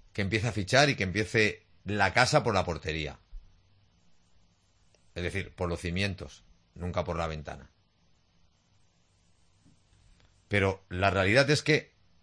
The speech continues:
es mentira que el español esté interesado en Víctor Valdés. ¿De dónde sale la noticia?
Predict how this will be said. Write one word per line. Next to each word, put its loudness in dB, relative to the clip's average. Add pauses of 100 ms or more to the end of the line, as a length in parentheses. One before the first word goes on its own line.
es -4
mentira -4 (2250)
que -4
el -2
español -2
esté -2
interesado -2
en -4
Víctor -6
Valdés. -12 (3750)
¿De 0
dónde 4
sale 6
la 6
noticia? 0